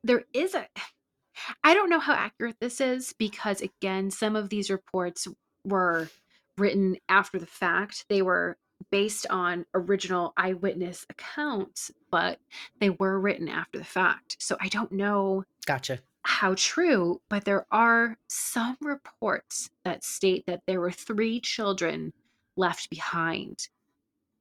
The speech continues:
Speaker 1: A deaf
Speaker 2: Ooh.
Speaker 1: child who was not able to hear the music and was not then
Speaker 2: Ah.
Speaker 1: wasn't affected by the music.
Speaker 2: Right.
Speaker 1: A child with mobility issues who was affected,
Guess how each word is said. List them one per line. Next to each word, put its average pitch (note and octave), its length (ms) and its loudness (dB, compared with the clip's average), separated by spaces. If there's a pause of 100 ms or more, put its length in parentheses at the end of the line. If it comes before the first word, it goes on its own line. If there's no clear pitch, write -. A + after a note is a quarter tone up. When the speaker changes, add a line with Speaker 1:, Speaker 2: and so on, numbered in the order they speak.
Speaker 1:
A F3 360 2
deaf A3 260 2
Speaker 2:
Ooh. A4 40 0
Speaker 1:
child F3 640 -2 (180)
who G#3+ 80 4
was F#3+ 160 4
not G3 260 4
able G3 260 2
to F#3+ 100 -10
hear F#3+ 400 0
the F#3+ 100 -2
music F#3 560 -2
and F#3 160 0
was F3 160 2
not F3 340 4
then E3+ 220 2
Speaker 2:
Ah. E3 1000 -4 (1120)
Speaker 1:
wasn't G3+ 440 4
affected F#3 760 0 (380)
by E3 200 4
the E3 100 -4
music. D#3+ 280 2
Speaker 2:
Right. G#3 260 2 (1600)
Speaker 1:
A G3 120 4
child G#3+ 580 4
with F#3+ 220 4
mobility G3+ 520 2
issues D#3+ 600 -2
who F3 400 2
was G#3 360 2
affected, C#4 640 -2